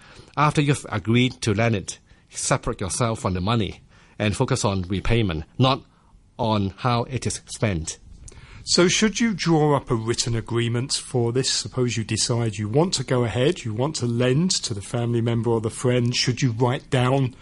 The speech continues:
Speaker 2: the agreement?
Speaker 1: Um, it's a good idea to get something in writing when you are lending to, um, uh, friends or, uh, even family members. But if you must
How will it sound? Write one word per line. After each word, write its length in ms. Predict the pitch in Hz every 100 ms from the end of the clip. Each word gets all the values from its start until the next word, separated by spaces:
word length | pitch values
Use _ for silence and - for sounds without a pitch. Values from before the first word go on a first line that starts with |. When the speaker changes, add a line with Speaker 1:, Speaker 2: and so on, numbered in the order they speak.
| -
Speaker 2:
the 140 | 120 117
agreement? 480 | 113 123 127 123 - - - - - - 139
Speaker 1:
Um, 460 | 135 143 143 135 - - - - - -
it's 180 | 196 -
a 60 | 139
good 220 | - 175
idea 260 | 113 135
to 100 | 139
get 140 | 113 131
something 460 | 143 127 131 131 - - _ _
in 180 | - 104
writing 400 | 107 127 - 104
when 220 | 95 101
you 100 | 110
are 100 | 131
lending 320 | 104 120 117 117
to, 260 | - 90
um, 400 | 87 82 82 80 - - - - -
uh, 240 | 95 82
friends 480 | 82 - 117 113 110
or, 320 | 101 87 85 - - - - _ 127
uh, 140 | 113 107
even 320 | 127 123 117
family 340 | 123 113 110
members. 560 | 101 110 123 110 85 - - - - -
But 160 | 131 - -
if 200 | 143 151
you 160 | 208
must 360 | 202 139 -